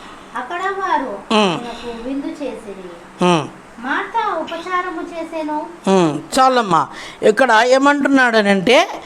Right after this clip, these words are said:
Speaker 2: బేతనియాకు వచ్చినప్పుడు యేసుక్రీస్తు ప్రభువారు ఏం జరిగింది అనంటే, అక్కడ లాజరు, లాజర్ని లేపిన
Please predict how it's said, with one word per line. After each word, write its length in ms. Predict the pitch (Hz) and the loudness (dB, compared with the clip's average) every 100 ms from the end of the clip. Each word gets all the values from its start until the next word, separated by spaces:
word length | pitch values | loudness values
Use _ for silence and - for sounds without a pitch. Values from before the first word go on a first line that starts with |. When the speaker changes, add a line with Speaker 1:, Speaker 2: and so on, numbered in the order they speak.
| - - - | -14 -14 -4
Speaker 2:
బేతనియాకు 1120 | 175 220 285 339 330 330 302 302 294 277 285 302 | 4 6 8 6 6 6 8 6 6 6 4 2
వచ్చినప్పుడు 500 | - 262 262 247 240 | 4 2 4 6 6
యేసుక్రీస్తు 580 | 233 285 240 240 - | 6 4 2 2 2
ప్రభువారు 840 | 214 214 196 196 185 175 202 349 320 - - - - | 4 6 6 6 6 6 4 4 0 -10 -16 -6 2
ఏం 240 | 208 277 | 4 6
జరిగింది 560 | 269 262 254 269 254 247 | 4 4 4 6 6 6
అనంటే, 600 | 214 208 202 233 294 415 - - - - - 202 | 6 4 4 4 4 2 -6 -14 -16 -14 -4 -2
అక్కడ 520 | 214 269 226 208 277 - - | 2 4 6 6 4 -2 -4
లాజరు, 1000 | 214 190 202 240 269 285 277 302 339 294 | 2 6 8 6 4 2 4 6 6 6
లాజర్ని 680 | 208 196 233 277 294 294 277 | 8 8 8 6 4 4 6
లేపిన 840 | 254 254 269 285 262 226 208 294 | 8 8 6 6 6 6 6 4